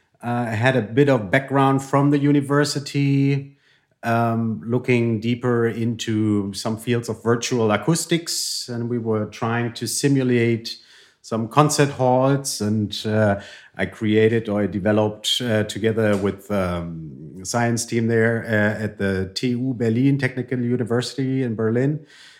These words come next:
Uh, we developed a psychoacoustic model for reducing the resolution, uh, uh, or, or the temporal resolution of, uh, impulse responses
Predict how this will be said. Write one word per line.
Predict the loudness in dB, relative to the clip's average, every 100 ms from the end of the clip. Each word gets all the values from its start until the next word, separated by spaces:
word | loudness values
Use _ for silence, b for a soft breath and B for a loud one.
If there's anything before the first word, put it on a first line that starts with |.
| b -4
Uh, | 0 2
we | 2
developed | 0 2 4 4 0 -8 -10 -10
a | 0 2 2
psychoacoustic | 0 4 4 6 2 4 0 0 0
model | 2 4 6 4 4
for | 0 -6 -2 2 4 6 4 0 B B -2
reducing | 0 2 4 4 4 2 2 4 2 2 0
the | 0
resolution, | 0 0 0 0 0 -2 -2 0 0 0 -2
uh, | -2 0 0 -4 -4 -2 -4 -6
uh, | -10
or, | -14 -14 -10
or | -4 -2
the | -2
temporal | 0 0 2 2
resolution | 2 -2 -2 0 2 2 0 0 -2 -4
of, | -2 -4 -4 -10 -20 b b b b b _
uh, | 2
impulse | 2 2 0 4 4 4
responses | 2 2 0 0 -2 -4 -10